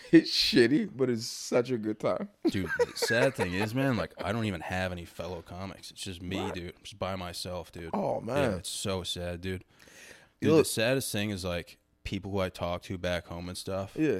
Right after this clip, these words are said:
Speaker 2: I'll mention the word open mic, and they're like, "What's that?" And I'm like, "Fuck, dude. I could have told them, like, a whole story about it," and they just be like,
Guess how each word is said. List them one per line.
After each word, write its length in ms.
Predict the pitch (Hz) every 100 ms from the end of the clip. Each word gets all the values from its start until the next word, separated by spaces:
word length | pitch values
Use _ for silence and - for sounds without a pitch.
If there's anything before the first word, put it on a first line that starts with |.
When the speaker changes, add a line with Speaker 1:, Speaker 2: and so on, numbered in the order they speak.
| -
Speaker 2:
I'll 200 | 92 107
mention 500 | 107 98 98 - 104
the 80 | 95
word 260 | 90 90 90
open 340 | 90 92 90
mic, 260 | 87 92 101
and 100 | 92
they're 80 | 87
like, 180 | 85 -
"What's 260 | 92 - 87
that?" 200 | 87 82
And 80 | 85
I'm 120 | 85
like, 260 | 78 - _ _ _ _ _ _
"Fuck, 540 | - - 127 101 - -
dude. 300 | 87 95 - _ _ _ _ _ _ _ _ _
I 100 | -
could 120 | 117 120
have 100 | -
told 240 | 110 101
them, 60 | 92
like, 140 | 87
a 40 | 82
whole 280 | 101 95
story 380 | 87 - 92 90
about 180 | 82 82
it," 40 | 76
and 80 | 87
they 80 |
just 160 | 85 -
be 80 | 92
like, 160 | 82